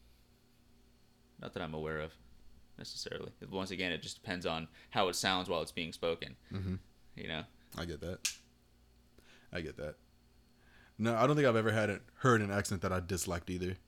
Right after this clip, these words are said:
Speaker 2: No, there are some that are really, really hard to understand.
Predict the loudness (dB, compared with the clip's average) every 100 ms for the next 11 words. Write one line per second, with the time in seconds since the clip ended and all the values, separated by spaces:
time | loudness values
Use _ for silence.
0 | _ _ -20 -20 -20 _ -20 -20 -20 2
1 | 6 10 10 12 10 8 6 6 4 4
2 | 6 6 6 4 6 6 4 4 2 0
3 | 2 4 4 2